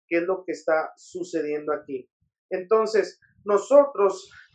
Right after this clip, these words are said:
ya vemos, ya nosotros ya hemos pasado por esa tribulación. Como cristianos, ya lo vimos anteriormente. ¿Qué estamos viendo? Guerras, hambre, enfermedad, muerte, gente mala,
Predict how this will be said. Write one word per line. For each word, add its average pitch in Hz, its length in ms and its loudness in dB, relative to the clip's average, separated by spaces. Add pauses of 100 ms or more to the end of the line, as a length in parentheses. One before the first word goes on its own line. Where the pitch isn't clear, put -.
(140)
ya 208 220 8
vemos, 233 500 8
ya 240 200 6
nosotros 262 480 -2
ya 262 280 6
hemos 349 360 2
pasado 180 480 4
por 160 120 2
esa - 280 2
tribulación. 139 680 -4
Como 302 300 -4
cristianos, 226 680 -8 (440)
ya 285 200 4
lo 294 200 -2
vimos 294 380 -8
anteriormente. 196 800 -4
¿Qué 262 60 -8
estamos 277 460 -4
viendo? 202 440 -4
Guerras, 220 640 -2
hambre, 240 520 -2
enfermedad, 185 800 -2 (440)
muerte, 262 680 2 (280)
gente 247 360 -2
mala, 247 640 -2